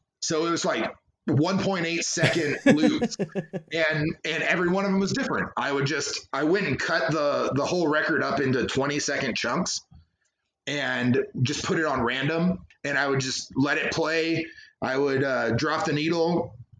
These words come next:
Speaker 1: go one thousand one, one thousand two, and then lift, 'cause it's one point eight second rotation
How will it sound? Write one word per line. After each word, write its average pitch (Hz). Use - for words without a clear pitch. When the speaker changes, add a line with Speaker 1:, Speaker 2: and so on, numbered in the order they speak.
Speaker 1:
go 127
one 135
thousand 147
one, 175
one 131
thousand 147
two, 175
and 131
then 123
lift, 139
'cause 147
it's -
one 151
point 180
eight 156
second 143
rotation 147